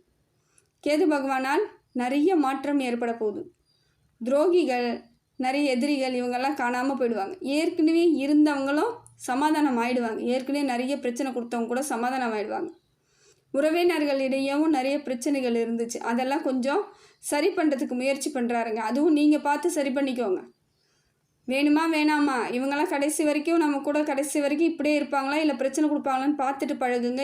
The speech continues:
ஏன்னா எல்லாத்தையும் அனுபவிச்சிருக்கீங்க. இப்போ உங்களுக்கு அனுபவ ரீதியா நிறைய மாற்றங்களை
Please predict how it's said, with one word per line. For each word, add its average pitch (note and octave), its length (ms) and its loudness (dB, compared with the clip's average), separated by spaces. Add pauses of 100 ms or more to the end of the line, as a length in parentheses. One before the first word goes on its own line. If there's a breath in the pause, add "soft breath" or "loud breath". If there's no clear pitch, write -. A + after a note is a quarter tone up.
ஏன்னா C4 220 -2 (120)
எல்லாத்தையும் B3+ 420 0
அனுபவிச்சிருக்கீங்க. B3 680 -2 (680)
இப்போ B3+ 220 -2
உங்களுக்கு B3 320 -2
அனுபவ D4+ 360 2
ரீதியா D4 320 0
நிறைய C#4 300 0
மாற்றங்களை B3+ 580 -2